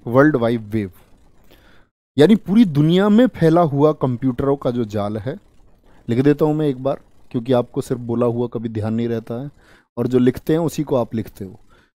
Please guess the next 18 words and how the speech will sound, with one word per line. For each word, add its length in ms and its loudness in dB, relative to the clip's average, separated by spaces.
ऐसा 220 0
नहीं 140 2
करते 260 0
आप 160 2
कि 100 -8
भाई 160 0
बोल 200 2
लिया 220 4
तो 100 0
अपने 220 -2
आप 180 -2
नोट्स 300 -2
बना 200 -8
लूँ 240 -10
थोड़े 180 -10
से, 140 -16
ठीक 200 0
है। 180 0